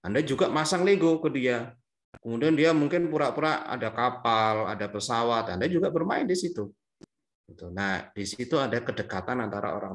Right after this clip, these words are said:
tua dan anak. Sempatkan, ikhlas sekalian rahimakumullah. Sempatkan, walaupun waktunya nggak banyak, tapi ketika Anda ikut bermain, maka, eh, ada perasaan khusus di anak Anda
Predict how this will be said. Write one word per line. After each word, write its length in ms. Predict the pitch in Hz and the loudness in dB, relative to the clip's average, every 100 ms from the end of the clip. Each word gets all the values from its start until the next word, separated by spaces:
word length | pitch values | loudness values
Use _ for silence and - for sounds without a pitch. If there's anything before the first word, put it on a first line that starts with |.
| 98 | -8
tua 160 | 113 | -6
dan 160 | 101 113 | -6 -6
anak. 320 | 104 95 - | -8 -12 -8
Sempatkan, 560 | 143 135 143 - 117 87 | -8 -4 -4 -2 -4 -4
ikhlas 240 | 98 92 - | -8 -12 -10
sekalian 240 | 98 98 | -8 -6
rahimakumullah. 640 | 95 92 92 92 92 85 90 | -8 -8 -12 -12 -14 -14 -16
Sempatkan, 680 | - 98 92 - 120 143 - _ _ _ _ _ _ | -16 -10 -10 -6 -4 -4 -8 _ _ _ _ _ _
walaupun 480 | 98 101 95 107 104 | -4 -4 -2 -4 0
waktunya 400 | 98 - 104 101 | -2 0 -2 -2
nggak 220 | 98 - | -2 -2
banyak, 320 | 98 95 120 80 - _ | 0 0 -2 -4 -10 _
tapi 240 | - 98 | -12 -6
ketika 400 | 120 110 107 110 | -4 -4 -4 -4
Anda 160 | 107 101 | -4 -2
ikut 240 | 92 156 | -2 -2
bermain, 640 | 131 120 113 113 143 170 165 - _ _ - | 0 0 0 2 2 0 -6 -18 _ _ -14
maka, 640 | 95 95 117 117 113 - - | -10 -6 -2 -2 -4 -8 -10
eh, 640 | 87 92 90 90 90 80 62 - _ - | -6 -6 -6 -6 -8 -10 -14 -20 _ -8
ada 720 | 101 92 107 104 101 98 98 101 | -8 -2 0 2 0 -2 -4 -4
perasaan 400 | 104 104 92 113 | -4 -2 -4 -4
khusus 320 | 123 - 117 - | -6 -8 -8 -4
di 80 | |
anak 200 | 98 95 78 | -4 -4 -6
Anda 240 | 92 98 | -4 -4